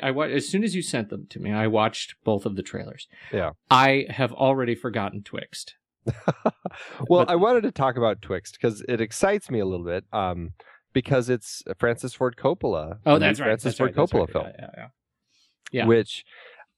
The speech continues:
Speaker 2: you know, I mean, he's, they've been few and far between. And, uh, you know, ever since he kind of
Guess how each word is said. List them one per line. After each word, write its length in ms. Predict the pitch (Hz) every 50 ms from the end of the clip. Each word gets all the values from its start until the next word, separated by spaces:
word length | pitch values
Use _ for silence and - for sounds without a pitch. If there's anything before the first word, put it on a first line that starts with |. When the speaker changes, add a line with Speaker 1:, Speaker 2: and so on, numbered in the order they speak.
| _ _
Speaker 2:
you 140 | - 123 110
know, 220 | 104 101 95 95 92
I 80 | 92
mean, 180 | 101 104 101 98
he's, 340 | 95 107 110 104 95 87 92
they've 380 | 101 110 107 113 113 113 104 107
been 240 | 104 110 107 107 104
few 360 | - - 127 123 123 123 123
and 140 | 117 110 101
far 240 | - 107 104 101 92
between. 600 | 87 92 - - - 95 90 85 82 82 78 - - - _ - _ _ _ _ _ _ -
And, 400 | 87 87 85 82 82 82 82 82
uh, 240 | 90 85 82 82 80
you 120 | - 90 92
know, 180 | 92 87 87
ever 240 | 85 90 92 90 95
since 280 | 90 - - 92 90 -
he 160 | - 95 92
kind 260 | - - 95 95 92
of 200 | 92 90 85 -